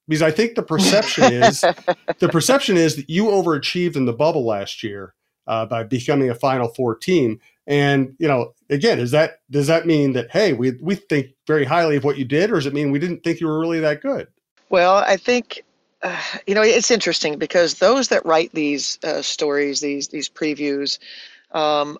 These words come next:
Speaker 2: I, I wonder what they base them on, and there'll be a lot more. And there's some that I put a little more stock into than others, and those are the ones that are able to use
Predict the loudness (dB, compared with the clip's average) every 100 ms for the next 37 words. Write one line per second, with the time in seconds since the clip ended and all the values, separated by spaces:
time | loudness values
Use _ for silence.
0 | -4 0 0 2 2 2 0 0 0 0
1 | -2 -2 -4 -2 -2 0 2 4 4 4
2 | 2 0 0 -2 -6 -18 -12 -4 0 0
3 | 2 0 2 2 2 2 2 0 -2 -4
4 | -2 0 -2 -4 -6 -4 -4 -4 -2 0
5 | 0 -2 -2 -2 -2 -2 -2 -2 -4 -4
6 | -2 0 -2 -6 _ -20 _ -6 0 0
7 | 0 0 2 0 0 -4 -4 -4 -4